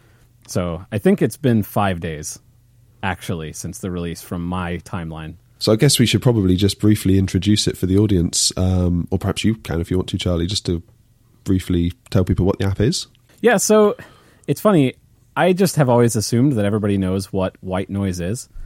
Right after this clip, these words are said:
Speaker 1: um, but I have gotten some feedback that some people don't. Um, so basically, it's a, a noise machine for making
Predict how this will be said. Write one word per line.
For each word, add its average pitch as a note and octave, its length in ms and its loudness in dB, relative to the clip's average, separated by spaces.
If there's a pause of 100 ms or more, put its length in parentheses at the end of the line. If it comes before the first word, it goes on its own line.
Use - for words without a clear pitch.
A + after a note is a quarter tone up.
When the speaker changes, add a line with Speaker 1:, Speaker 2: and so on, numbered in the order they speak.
(120)
Speaker 1:
um, E2+ 240 -8
but G2+ 100 -2
I A2+ 100 4
have B2+ 180 4
gotten B2 200 2
some A2 160 0
feedback G2+ 380 0
that F2+ 280 -4
some G#2+ 200 -2
people F2 340 -6 (120)
don't. E2 240 -6 (600)
Um, E2 360 -8 (100)
so - 160 2
basically, D3 600 4
it's B2 280 -2
a, G2+ 280 0 (100)
a G#2+ 60 -2
noise A#2 300 4
machine G2+ 480 0
for F#2+ 300 -4
making F#2+ 560 -4